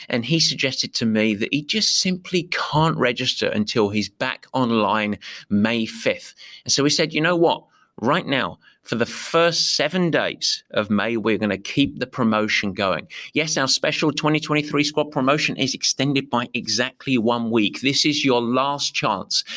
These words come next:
Commit to an entire twenty twenty-three season with us the rest of this year, and you will receive six hundred dollars worth of additional individual consulting with a Purple Patch coach.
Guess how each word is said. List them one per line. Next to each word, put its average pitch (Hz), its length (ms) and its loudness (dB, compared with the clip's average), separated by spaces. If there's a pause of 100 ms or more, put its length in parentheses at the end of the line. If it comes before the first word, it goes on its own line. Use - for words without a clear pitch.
(200)
Commit 135 460 2
to 135 180 0
an 120 80 2
entire 123 580 2
twenty 156 380 0
twenty-three 151 720 0 (260)
season 180 480 2
with 190 160 4
us 220 200 0
the 117 120 2
rest 131 320 0
of 135 140 -2
this 147 260 2
year, 156 300 2
and 117 160 0
you 143 140 8
will 160 140 4
receive 123 460 0
six - 460 0
hundred 175 460 -2
dollars 131 420 0
worth 113 380 2 (320)
of 101 100 2
additional 147 560 2
individual 110 500 -2
consulting 165 920 0 (220)
with - 120 0
a 175 100 0
Purple 190 340 -2
Patch - 240 -4
coach. - 440 -2